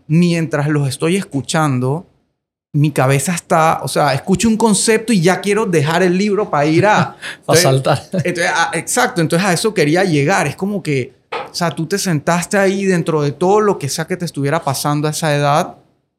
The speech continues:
Speaker 1: a, a decir, "No, yo, yo voy a leer esto, voy a consumir este conocimiento,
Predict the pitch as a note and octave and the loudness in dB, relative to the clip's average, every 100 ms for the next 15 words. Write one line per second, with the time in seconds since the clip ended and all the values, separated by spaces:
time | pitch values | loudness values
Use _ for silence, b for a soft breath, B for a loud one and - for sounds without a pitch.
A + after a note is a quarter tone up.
0 | _ _ _ _ - D#3 D3+ C3+ - C#3 | _ _ _ _ -4 0 2 2 0 0
1 | C#3 C3 E3 D#3+ E3+ C3 C3 C#3 C#3+ C3+ | 0 0 0 2 2 2 0 -2 -2 -2
2 | C3+ D#3 D#3+ C3+ B2+ C3+ D3+ D3+ - D#3 | 0 0 0 0 0 2 0 0 0 0
3 | D#3 D3+ E3 - C3+ C#3+ D#3+ F3 D#3 C#3+ | 0 0 -2 0 0 2 0 -2 0 -2
4 | - B2+ D3 E3 D#3 D3 | 0 0 2 2 2 0